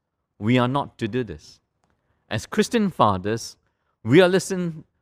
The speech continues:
to a higher law, the law of God, which is now the law of Christ. And in the law of Christ, a father, a parent's duties in action is we are not to provoke our children.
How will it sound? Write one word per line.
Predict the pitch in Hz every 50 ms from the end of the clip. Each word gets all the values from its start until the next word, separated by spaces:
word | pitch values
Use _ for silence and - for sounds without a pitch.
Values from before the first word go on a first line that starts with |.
| _ _ _
to | - 131
a | 117 95
higher | - - - - 190 220 233 233 220 190
law, | 143 117 101 101 107 107 - _ _ _ _ _ _ _ _ _
the | - 98 120 120
law | 113 113 143 208 233 240 233 170 131
of | 117 107
God, | 107 110 101 95 98 - - _ _ _ _ _ _
which | - 123 143 110 113
is | 107 107
now | 120 135 135 135
the | 135 120 104 107
law | 104 104 110 135 175 180 151 127 104 87 -
of | 92 -
Christ. | - - 110 92 87 85 85 - - - - _ _ _ _ _ _ _ _ _ _ _ _ _ -
And | 147 156 160
in | 160 156
the | 156 160
law | 170 196 240 269 269 226
of | 165 - -
Christ, | - - 196 170 123 110 113 110 - - - - _ _ _ _ _ _ _ _ _ _ _ _
a | 120 117
father, | - - _ 185 196 226 226 226 220 233 233 190
a | 131 -
parent's | - - - 190 196 202 190 170 -
duties | - - 139 160 160 143 - - 131 120 104 - - - - _ _ _ _ _ _ _ _ -
in | 117 113 104 - -
action | - 131 - - - - 127 95 80 82 87 _ _ _ _ _ _ _ _ _ _ _ _ _ _ _ _ _ -
is | 143 113 92 - - - - - _ _ _ _ _ _ _ _ _ _ _ _ _
we | 131 139 156
are | 151 151
not | 185 202 - - -
to | 139 110
provoke | - - - 143 127 117 151 254 247 254 -
our | - 123 117
children. | - - - 131 127 113 104 95 87 78